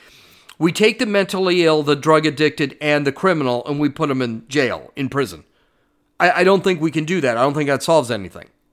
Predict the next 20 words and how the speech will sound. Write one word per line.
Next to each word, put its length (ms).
I 80
think 160
we 100
need 160
to 80
separate 560
the 80
systems. 640
But 400
if 320
this 240
is 140
how 260
the 140
government 480
is 100
gonna 240
run 320
these 220
systems, 720